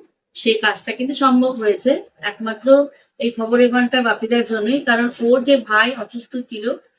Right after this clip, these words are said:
সেই ভাইকে দেখতে গিয়েই প্রিয়াংশু আবিষ্কার হয়। সেই প্রিয়াংশুকে সেই দু হাজার ষোলো সতেরো ওই সময়টা, যখন তার পড়াশোনা চলে যায়,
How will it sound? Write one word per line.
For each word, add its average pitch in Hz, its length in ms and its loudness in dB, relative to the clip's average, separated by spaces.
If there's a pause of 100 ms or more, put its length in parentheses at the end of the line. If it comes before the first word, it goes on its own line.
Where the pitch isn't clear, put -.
(140)
সেই 254 200 -6
ভাইকে 220 400 0
দেখতে 247 400 -4
গিয়েই 285 320 0 (320)
প্রিয়াংশু 240 540 0 (140)
আবিষ্কার 233 520 -2
হয়। 226 280 -4 (320)
সেই 269 300 0
প্রিয়াংশুকে 262 680 -2
সেই 247 360 -2
দু 233 160 -8
হাজার 262 380 2 (300)
ষোলো 269 380 4
সতেরো 254 400 -2
ওই 233 120 -2
সময়টা, 233 640 -2
যখন 233 260 -6
তার 233 180 -2 (340)
পড়াশোনা 247 440 2
চলে 226 280 -4
যায়, 247 220 -2